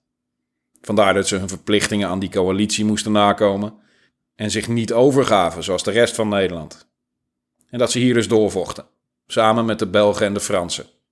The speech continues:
De Nederlanders waren voornamelijk afkomstig van de Peel-Raamstelling en hadden zich teruggetrokken, hadden vaak geen wapens meer en waren gedemoraliseerd omdat ze behoorlijk op hun kloten hadden gehad op tien mei.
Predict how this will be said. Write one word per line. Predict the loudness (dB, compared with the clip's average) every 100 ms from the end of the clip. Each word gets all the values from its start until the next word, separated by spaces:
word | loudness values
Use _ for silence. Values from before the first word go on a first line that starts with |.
| _ _ _ _ _ _ _ _
De | -2 2
Nederlanders | 4 4 2 2
waren | 4 4 2
voornamelijk | 0 2 2 2 -2
afkomstig | -4 -6 -6 -6 -6 -6
van | -6
de | -4
Peel-Raamstelling | -2 0 2 2 2 0 -2 -6 _ _ _ _ _
en | -2
hadden | 0 0
zich | -2
teruggetrokken, | 0 0 0 -4 -4 -6 -18 _ _ _ _ _ _ -12
hadden | -6 0
vaak | 0 0
geen | 0
wapens | 4 4 4 -2
meer | -6 -8 -14 _ _ _ _
en | -2 4
waren | 4 4
gedemoraliseerd | 2 2 4 4 4 2 2 0 -2 -10 -16
omdat | -8 -6
ze | -6 -4
behoorlijk | 0 2 2 0
op | -4
hun | -2
kloten | 2 2 2
hadden | 0 -2
gehad | -2 -4
op | -6 -10
tien | -10
mei. | -8 -8 -10